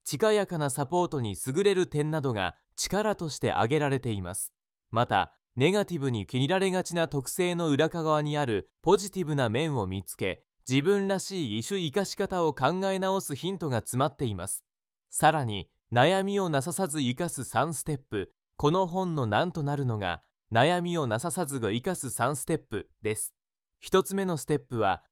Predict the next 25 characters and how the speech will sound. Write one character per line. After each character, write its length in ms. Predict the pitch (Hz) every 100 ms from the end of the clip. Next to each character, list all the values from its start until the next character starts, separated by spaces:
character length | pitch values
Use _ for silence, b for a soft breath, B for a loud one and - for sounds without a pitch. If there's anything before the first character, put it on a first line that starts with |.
| _
自 140 | 127 139
分 240 | 180 180
の 120 | 175
内 260 | 123 139 185
向 180 | 190 185
性 160 | 190
経 260 | - 185 170
験 260 | 139 127
を 100 | 107
し 100 | 98 - -
っ 60 | -
か 120 | 190
り 120 | 185
と 180 | 143 101
受 180 | 101 156
け 100 | 165
止 40 |
め 140 | 151
て 100 | 131
認 240 | 92 113 160
識 220 | - 139
す 140 | - 120
る 100 | 110
こ 140 | 107
と。 220 | 90 -